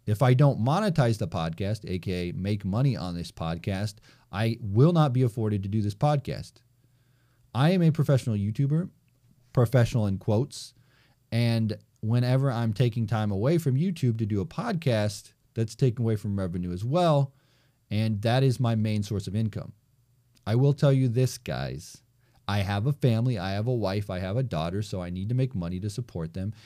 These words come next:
and this is one of those avenues that I'm doing. So if you guys do enjoy that, if you guys support this venture, listen to those ads. You know, there are ways, other ways to support this. If you wanna support this, I do have a Patreon,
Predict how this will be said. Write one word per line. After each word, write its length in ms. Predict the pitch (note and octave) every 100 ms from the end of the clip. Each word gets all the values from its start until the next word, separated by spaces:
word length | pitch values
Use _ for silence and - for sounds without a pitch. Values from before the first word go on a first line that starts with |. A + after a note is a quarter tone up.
| -
and 140 | G#2+ A2
this 160 | A2+
is 100 | B2
one 140 | A2 G#2+
of 60 |
those 140 | A2 G2
avenues 340 | F2 F2 F2
that 120 | F2+
I'm 120 | F2+ F#2
doing. 280 | B2 A2
So 180 | G#2 G2
if 100 | F2
you 80 | G#2+
guys 320 | G#2 G2 F2 - _ _ -
do 140 | C#3
enjoy 280 | D#3 B2 A#2+
that, 280 | A#2+ D3 - _ _ _ _ _ -
if 100 | G2
you 60 | G#2+
guys 240 | G#2+ G2+
support 560 | A2+ G2+ - C#3+ D3+ -
this 300 | A#2+ C3 A#2+
venture, 580 | - B2 D#3+ E3 C3+ D#3+
listen 300 | D#3+ D#3+ D#3
to 60 | D3+
those 180 | D3 E3
ads. 360 | G2 - - _ _ _ _ _
You 100 | A#2+
know, 100 | C#3
there 160 | C3+ -
are 260 | C3+ C#3+
ways, 580 | B2 B2+ B2+ C3+ B2+ - _ _ _ _ _ -
other 240 | D#3+ E3+ D#3
ways 480 | A#2 G2+ B2+ - _ _ _ _ _ -
to 100 | C#3
support 460 | A#2 - G2+ F#2
this. 320 | A2+ C#3+ - - _ _ _
If 220 | A2 G#2
you 100 | B2
wanna 300 | G#2 G2+ G#2
support 480 | G2+ G2+ - G2 F2+
this, 320 | B2+ D#3 - -
I 100 | G2+
do 140 | G#2
have 140 | G2 F#2
a 60 |
Patreon, 720 | E2 F#2 E2 G2+ G2 G2 B2